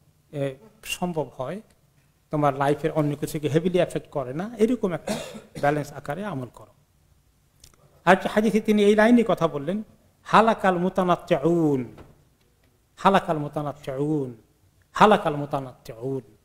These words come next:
যারা অতিরিক্ত একেবারে জানের উপরে জুলুম করে বেশি করে আমল করে, এরা হালাক হয়ে যাবে। তার মানে করতে করতে একসময় ফেড আপ হয়ে যাবে, টায়ার্ড হয়ে যাবে, তখন ছেড়ে দিবে একদম।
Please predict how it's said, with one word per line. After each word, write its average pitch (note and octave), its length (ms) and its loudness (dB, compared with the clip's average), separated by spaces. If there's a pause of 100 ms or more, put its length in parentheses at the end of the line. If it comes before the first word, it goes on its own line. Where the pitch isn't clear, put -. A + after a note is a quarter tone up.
(380)
যারা F3 280 6
অতিরিক্ত A3 840 0 (240)
একেবারে G#3 560 2
জানের F#3 400 4
উপরে A3 400 2 (480)
জুলুম B3+ 300 10
করে A#3 220 6
বেশি G3 240 4
করে F#3+ 180 2
আমল D#3 340 0
করে, E3+ 380 -4 (400)
এরা E3+ 160 8
হালাক F3+ 320 2
হয়ে C#3+ 160 0
যাবে। A2+ 200 -12 (2000)
তার D#3 160 4
মানে F3+ 240 4 (400)
করতে F#3+ 240 4
করতে G3+ 220 4
একসময় G3 360 4
ফেড G3 180 2
আপ F#3 120 0
হয়ে F3 160 -2
যাবে, D3+ 260 -12 (280)
টায়ার্ড F3+ 280 6
হয়ে F3 120 -4
যাবে, E3+ 280 -6 (160)
তখন F#3 180 2
ছেড়ে A3 240 2
দিবে D#3 180 -4
একদম। A2+ 260 -12